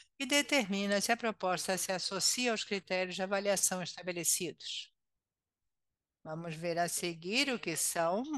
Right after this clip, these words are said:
é, o que surge de primeira ordem e de segunda ordem. E depois são pré-selecionados os projetos que vão passar à etapa seguinte,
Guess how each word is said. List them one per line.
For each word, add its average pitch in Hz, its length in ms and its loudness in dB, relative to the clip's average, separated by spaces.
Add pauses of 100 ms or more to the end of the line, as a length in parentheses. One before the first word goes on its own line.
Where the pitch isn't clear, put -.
(120)
é, 180 380 0
o 165 40 -8
que 185 140 -6
surge 170 320 -8
de 160 60 -16
primeira 175 420 0
ordem 180 360 0
e - 20 -8
de 165 120 -6
segunda 170 520 -4
ordem. 220 420 -2 (1300)
E 285 100 -6
depois 269 400 2
são 262 180 4
pré-selecionados 214 1080 2
os 233 100 0
projetos 220 640 4
que 240 160 -6
vão 214 180 2
passar 202 400 4
à 190 80 2
etapa 185 600 2
seguinte, 190 1080 0